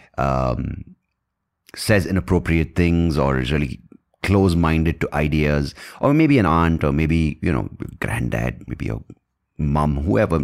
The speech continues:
maybe. But, you know, when they're not there, uh, or when you're not in front of them, you kind of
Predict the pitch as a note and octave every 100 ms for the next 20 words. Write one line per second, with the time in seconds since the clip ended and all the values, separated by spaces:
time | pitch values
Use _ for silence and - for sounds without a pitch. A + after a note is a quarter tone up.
0 | - D#2 C#2+ - - - - D#3 - -
1 | _ _ _ - - - D3+ G3 F#3 D#3+
2 | C#3+ D3 B2 B2 B2+ A#2+ - _ _ -
3 | F#2+ G2 F2+ F2 E2+ F2 F#2 F2+ F2 E2
4 | D2+ - F2 E2 D2+ F#2+ F#2 D2 E2+ E2
5 | E2 - B2 G2+ -